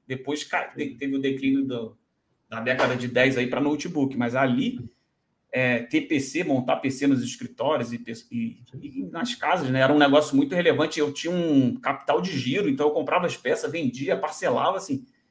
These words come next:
Speaker 1: Fiz um
Speaker 2: Vulgo-,
Speaker 1: negócio, assim, eu fui empreendedor
Speaker 2: vulgo
Speaker 1: no
Speaker 2: muambeiro,
Speaker 1: início
Speaker 2: né?
Speaker 1: dos anos. É,
Speaker 2: Muambeiro,
Speaker 1: muambeiro.
Speaker 2: muambeiro.
Speaker 1: Não, mas muambeiro não, eu comprava no edifício central, tudo com nota, bonitinho ali.
Speaker 2: Ó, muambeiro com nota.
Speaker 1: Não,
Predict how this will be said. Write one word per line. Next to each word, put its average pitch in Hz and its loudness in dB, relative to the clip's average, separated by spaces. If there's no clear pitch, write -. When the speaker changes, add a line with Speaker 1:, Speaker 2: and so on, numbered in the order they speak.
Speaker 1:
Fiz 262 -2
um 208 -6
Speaker 2:
Vulgo-, 294 0
Speaker 1:
negócio, 165 2
assim, - -12
eu 139 -6
fui 160 -4
empreendedor 180 2
Speaker 2:
vulgo - 4
Speaker 1:
no 226 4
Speaker 2:
muambeiro, 156 8
Speaker 1:
início 208 -2
Speaker 2:
né? 220 -2
Speaker 1:
dos - -8
anos. - -10
É, 135 6
Speaker 2:
Muambeiro, 165 4
Speaker 1:
muambeiro. 151 6
Speaker 2:
muambeiro. 160 8
Speaker 1:
Não, 139 8
mas 123 4
muambeiro 131 6
não, 170 4
eu 147 4
comprava 135 2
no 147 2
edifício 139 -6
central, 156 -2
tudo 131 -8
com 196 -14
nota, 165 -2
bonitinho 127 -6
ali. 262 -2
Speaker 2:
Ó, - 8
muambeiro 285 10
com 269 -2
nota. 185 4
Speaker 1:
Não, 160 8